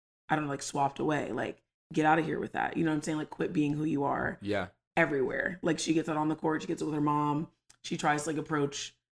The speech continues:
Speaker 1: I think, Q with that in her own way. And it's
Speaker 2: Mm-hmm.
Speaker 1: not really shown until she becomes the kind of feminine person that he likes to see when she rolls up at prom and he's like, "Oh, like, she is kinda bad." You know what
Speaker 2: Yeah.
Speaker 1: I'm saying? "She got a little bandage dress on. I see you."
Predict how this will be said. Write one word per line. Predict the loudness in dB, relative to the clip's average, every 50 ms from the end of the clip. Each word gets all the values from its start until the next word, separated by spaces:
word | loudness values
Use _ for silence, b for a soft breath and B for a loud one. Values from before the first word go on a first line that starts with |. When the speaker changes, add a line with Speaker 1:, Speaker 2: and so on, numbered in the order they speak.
| _ _ -2
Speaker 1:
I | -2 0
think, | 2 0 0 -2
Q | -2 0 2 4 6
with | 6 6 6
that | 6 4 4 4 4
in | 0 -2
her | -2 -4 -2
own | -2 0 0 0 0
way. | 2 2 2 4 4 6 6 6 6 6
And | 4 2
it's | 2 2 2
Speaker 2:
Mm-hmm. | 2 2
Speaker 1:
not | 2 2 2
really | 0 0 0
shown | -2 -2 -2 -2 0 0
until | -2 -2 -2 -4 -4
she | -2 -2
becomes | 0 0 0 0 0 0 0 -2 -2 -6 _ _ _ _ _ _ -8
the | -8 -6
kind | -4 -2 -2 -2 -2
of | -2 -2
feminine | -2 -2 -2 0 -2 -2
person | -2 -2 -4 -2 -2 -4
that | -4 -4
he | -2 -2
likes | -2 -2 -4 -4 -4 -4
to | -4
see | -2 0 2 2 2 2 2 0 -2 -6 _ _ _ _ _ _ -2
when | 2 2 4 4 4 2
she | 2 2 2
rolls | 4 4 4 2 2
up | 0 -2
at | -4 -4
prom | -4 -2 0 0 0 0
and | 0 0
he's | 0 0
like, | 0 0 -2
"Oh, | -2 -2
like, | 0 0 -2 -2 -2
she | -2 0 2 2 2
is | 2 2
kinda | -2 -4 -2 -2 -2
bad." | -2 -2 -2 -4 -6 -6 -4
You | 0 4
know | 4 6
what | 6
Speaker 2:
Yeah. | 6 6
Speaker 1:
I'm | 4
saying? | 4 4 2
"She | 2 0
got | 2 2
a |
little | 2 2 2 2
bandage | 0 0 -2 0 0 -2 -2 0
dress | 0 0 0 0
on. | 0 0 0 0 0
I | -2
see | -4 -2 0 0 2 4 4
you." | 4 2 2 0 -2